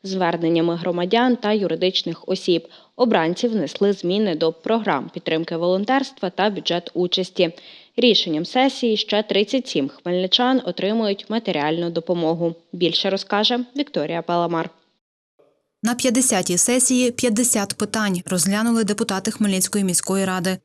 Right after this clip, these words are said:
Speaker 2: Одне з ключових стосується програми «Бюджет участі», за якою хмельничани можуть отримати гроші зі скарбниці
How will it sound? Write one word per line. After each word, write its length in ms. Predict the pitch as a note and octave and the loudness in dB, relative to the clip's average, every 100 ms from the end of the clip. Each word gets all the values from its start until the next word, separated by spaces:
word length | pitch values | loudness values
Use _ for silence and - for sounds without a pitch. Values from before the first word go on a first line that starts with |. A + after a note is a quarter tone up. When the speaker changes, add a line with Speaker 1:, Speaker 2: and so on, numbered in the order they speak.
| _ | _
Speaker 2:
Одне 280 | A3 G3+ F3+ | 0 2 2
з 80 | - | 0
ключових 560 | A3 B3 A#3 A3 B3 | 0 2 0 0 0
стосується 580 | - F#3+ - A#3+ A3+ F#3 | -2 0 2 2 2 -2
програми 480 | - F3 G3+ A3 G#3 | -2 -2 0 0 0
«Бюджет 460 | F3+ A3 G3 G3 - | -2 0 0 -2 -2
участі», 540 | A3+ - F3+ - F#3 - - | -2 0 -2 0 -4 -6 -4
за 160 | F3+ | 0
якою 300 | F#3 F#3 B3+ | 0 2 0
хмельничани 580 | B3 F#3 F3 D#3 A3 A#3+ | 0 -2 -2 -2 0 2
можуть 400 | G#3+ G3+ G#3 A#3 | 2 2 0 0
отримати 420 | G#3+ F3+ F3 E3+ | -2 -2 -4 -2
гроші 380 | E3+ F#3+ A3 G#3 | -2 0 0 0
зі 120 | E3+ | 0
скарбниці 680 | E3 - E3+ F#3 B3 B3 | -2 -4 -4 -2 0 0